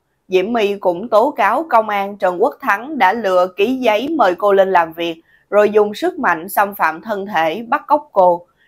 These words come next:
Diễm My cũng tố cáo đích danh thầy chùa Thích Nhật Từ tọa rập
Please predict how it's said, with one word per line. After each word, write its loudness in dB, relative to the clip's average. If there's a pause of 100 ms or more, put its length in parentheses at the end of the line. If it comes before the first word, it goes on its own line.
(140)
Diễm 2
My 0
cũng -2
tố 2
cáo 0
đích -4
danh 0
thầy -4
chùa 2
Thích -4
Nhật -2
Từ 2 (240)
tọa 2
rập 2